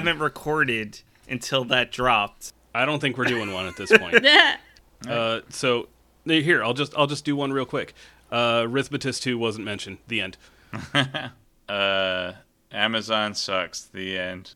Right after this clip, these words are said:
Speaker 1: Yep. Bran-, Brandon going all
Speaker 2: Also
Speaker 1: out
Speaker 2: that,
Speaker 1: war
Speaker 2: yeah.
Speaker 1: against Amazon. We'll see how it works out.
Speaker 4: Chat-
Speaker 3: So I guess we are talking
Speaker 4: Sure.
Speaker 3: about that then. <laughs>
Speaker 4: Well, we
Speaker 1: Do
Speaker 4: could
Speaker 1: you
Speaker 4: just
Speaker 1: have
Speaker 4: have that
Speaker 1: something,
Speaker 4: be our
Speaker 1: Tori?
Speaker 4: good thing next week. We could maybe be like, oh, 'cause on,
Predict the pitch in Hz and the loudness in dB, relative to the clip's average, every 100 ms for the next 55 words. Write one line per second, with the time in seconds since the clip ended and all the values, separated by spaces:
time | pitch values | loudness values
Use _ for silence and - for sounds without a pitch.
0 | _ 240 - - - 117 117 139 127 131 | _ -12 -12 -14 -10 -6 -6 -4 2 4
1 | 143 139 143 143 143 139 151 151 101 - | 4 2 2 4 4 4 6 4 4 0
2 | 156 139 131 123 123 127 139 143 147 113 | 2 2 0 -2 -4 -4 -4 -4 -4 -4
3 | 113 110 107 - - - - - 127 127 | -4 -4 -8 -14 -20 -14 -10 -6 2 4
4 | 127 131 135 135 - 156 131 117 - _ | 4 0 -4 -6 -2 2 2 0 -8 _
5 | _ - - 226 254 190 190 202 349 - | _ -6 4 8 8 8 -2 2 2 2
6 | 311 277 247 453 - 254 214 202 196 180 | 0 4 4 4 2 2 2 2 0 2
7 | 170 170 - 160 156 160 160 180 233 196 | 0 -2 -2 -2 -2 -4 -4 -4 -4 -6
8 | - - - - - 156 156 175 196 185 | -6 -14 -20 -20 -2 2 4 4 6 6
9 | 190 180 165 165 151 143 139 135 123 127 | 8 10 10 8 4 6 8 8 8 6
10 | 131 127 110 104 104 104 - 101 95 131 | 4 2 0 2 0 0 -4 -6 -6 -6
11 | 135 170 170 147 147 143 135 127 120 139 | -2 -2 -2 -2 0 0 2 2 2 2
12 | 151 143 156 143 147 - 151 143 135 | 2 2 -4 -4 -6 -4 -2 -2 -6